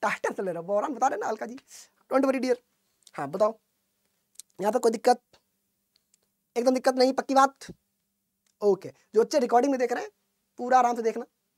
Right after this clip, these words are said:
चलो बाद में रिकॉर्डिंग बाद में देखेंगे। <laughs> चलिए अब बात करते हैं किसकी, बोरान की। चलो भाई बोरान की बात कर लेते हैं।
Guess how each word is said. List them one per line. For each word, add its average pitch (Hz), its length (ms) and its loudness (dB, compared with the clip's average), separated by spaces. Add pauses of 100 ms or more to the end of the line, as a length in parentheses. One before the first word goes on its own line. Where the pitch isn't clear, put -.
(120)
चलो 147 260 -6
बाद 190 120 -2
में 202 40 -4
रिकॉर्डिंग 214 260 -2
बाद 208 120 0
में 208 100 0
देखेंगे। 240 360 -2
<laughs> - 580 -8
चलिए 143 260 -4 (320)
अब 320 120 10
बात 311 220 10
करते 262 200 0
हैं 262 40 -2
किसकी, 269 240 -4
बोरान 165 360 -2
की। - 200 -18 (140)
चलो 156 140 -6
भाई 147 100 -4
बोरान 143 260 -10
की 139 100 -18
बात 107 140 -14
कर - 80 -20
लेते - 220 -20
हैं। - 80 -20